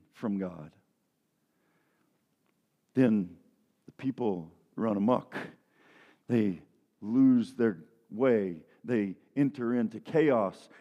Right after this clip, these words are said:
And when we begin to enter into chaos, now we gotta find a way to control. Be-, and, and the way that we control is through the law.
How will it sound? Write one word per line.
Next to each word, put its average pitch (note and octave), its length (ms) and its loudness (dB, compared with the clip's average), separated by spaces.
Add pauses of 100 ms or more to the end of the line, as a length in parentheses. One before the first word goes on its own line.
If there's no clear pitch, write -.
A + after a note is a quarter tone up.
And C3 220 0
when B2+ 120 0
we B2 120 0
begin C3+ 380 0
to - 140 -8
enter C3 360 -2
into A#2 180 -2
chaos, C#3+ 640 0
now D3+ 180 2
we C3 100 0
gotta A#2+ 220 2
find C3 340 -2
a A2+ 40 -2
way B2 200 0
to A#2 100 -4
control. A2+ 760 -4 (280)
Be-, C3 180 -8
and, C#3+ 220 0
and C3 180 0
the B2+ 60 0
way D#3 220 2
that C#3 140 0
we C3 140 -2
control B2+ 540 -2
is G#2+ 100 -8
through B2 320 -4
the G2 80 -8
law. G#2 380 -2